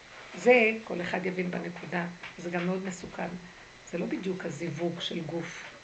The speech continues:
זה לשחוק, לשחוק. זה כמו את טוחנת את הנחש. לא נשאר כלום. שמה הוא מת. מה שנקרא, תופסת לו שמה והוא מת. זה הצחוק.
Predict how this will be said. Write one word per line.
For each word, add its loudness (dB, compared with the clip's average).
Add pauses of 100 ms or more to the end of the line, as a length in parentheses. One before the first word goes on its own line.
(580)
זה -4
לשחוק, -4 (160)
לשחוק. -2 (500)
זה -8
כמו -4
את -4
טוחנת -4
את -8
הנחש. -8 (1400)
לא -6 (100)
נשאר -6 (140)
כלום. -10 (800)
שמה 2
הוא 4
מת. 4 (1160)
מה 0
שנקרא, 4
תופסת 4
לו -2
שמה 2
והוא 6
מת. 12 (960)
זה 4
הצחוק. -6